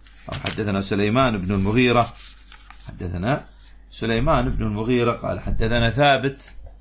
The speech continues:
عن عبد الرحمن بن أبي ليلى عن المقداد بن الأسود قال:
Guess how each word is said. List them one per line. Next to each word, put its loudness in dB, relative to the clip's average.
عن -6
عبد -4
الرحمن 0
بن 0
أبي 0
ليلى 2
عن -2
المقداد 0
بن -4
الأسود 0
قال: 0